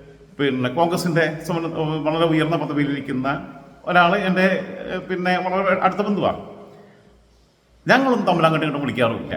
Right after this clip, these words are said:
എൻ്റെ മറ്റൊരു ബന്ധു, ഏഹ്, പിന്നെ യുവമോർച്ചയുടെ സംസ്ഥാന സെക്രട്ടറി ആയിരുന്നു, ഇപ്പോൾ ന്യൂനപക്ഷ മോർച്ചയുടെ സംസ്ഥാന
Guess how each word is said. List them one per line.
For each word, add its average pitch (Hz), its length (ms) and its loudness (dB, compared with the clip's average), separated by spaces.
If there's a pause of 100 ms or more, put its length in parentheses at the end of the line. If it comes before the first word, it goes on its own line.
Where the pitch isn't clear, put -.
(120)
എൻ്റെ 180 220 0
മറ്റൊരു 185 300 -2
ബന്ധു, 175 260 -2 (640)
ഏഹ്, 151 180 6
പിന്നെ 151 240 0
യുവമോർച്ചയുടെ 180 480 0
സംസ്ഥാന 175 260 0 (540)
സെക്രട്ടറി 170 380 -2
ആയിരുന്നു, 160 260 -2 (500)
ഇപ്പോൾ 165 220 0
ന്യൂനപക്ഷ 180 380 -2
മോർച്ചയുടെ 165 300 -2
സംസ്ഥാന 165 180 0